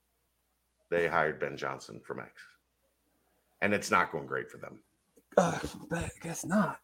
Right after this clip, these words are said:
Speaker 2: Um,
Speaker 1: <laughs>
Speaker 2: yeah. But no, I,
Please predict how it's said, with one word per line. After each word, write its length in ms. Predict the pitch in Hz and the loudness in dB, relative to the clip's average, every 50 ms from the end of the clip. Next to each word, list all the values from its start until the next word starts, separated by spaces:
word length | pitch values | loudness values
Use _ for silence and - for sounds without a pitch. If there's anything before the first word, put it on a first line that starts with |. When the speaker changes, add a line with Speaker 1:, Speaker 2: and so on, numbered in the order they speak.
| _ _ - | _ _ 2
Speaker 2:
Um, 540 | - 180 175 165 151 143 135 120 85 95 - - - - _ _ _ _ _ _ _ _ - | 6 8 10 10 10 10 8 4 0 -2 -4 -8 -10 -14 _ _ _ _ _ _ _ _ -14
Speaker 1:
<laughs> 420 | - - - - - - - - - | -14 -14 -14 -12 -16 -18 -6 2 2
Speaker 2:
yeah. 840 | 127 - - 143 120 - - 135 123 - - 110 - 175 156 - - - - - _ _ _ _ _ _ _ _ _ _ _ - - _ _ _ - | 2 6 8 8 8 10 10 8 8 8 4 4 4 4 4 4 0 -6 -10 -14 _ _ _ _ _ _ _ _ _ _ _ -20 -20 _ _ _ 0
But 280 | - - 131 117 - - - _ _ _ _ _ _ _ _ _ - - - - | 6 6 6 6 6 0 -6 _ _ _ _ _ _ _ _ _ -10 2 10 12
no, 180 | 247 294 202 | 12 12 12
I, 220 | 127 127 156 170 | 12 12 12 10